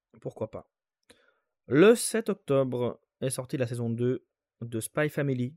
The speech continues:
Alors si vous connaissez pas Spy Family, c'est un manga de base adapté en animé. Euh, vraiment cool, comédie, mais aussi espionnage.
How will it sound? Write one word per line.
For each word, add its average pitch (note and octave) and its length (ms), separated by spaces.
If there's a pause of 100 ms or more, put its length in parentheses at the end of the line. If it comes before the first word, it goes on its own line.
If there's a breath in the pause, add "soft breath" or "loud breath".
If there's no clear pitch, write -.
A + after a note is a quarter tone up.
(280)
Alors A2 200
si - 120
vous B2 100
connaissez A#2+ 300
pas C3+ 140
Spy C3 200
Family, B2 400 (540)
c'est B2+ 220
un A#2 80
manga A#2+ 340
de A#2 120
base A#2+ 280
adapté A2 320
en G#2 60
animé. D3 480 (420)
Euh, A2+ 840
vraiment F3+ 400
cool, F#3 380 (240)
comédie, E3 760
mais C3 220
aussi C3+ 460
espionnage. C3 1040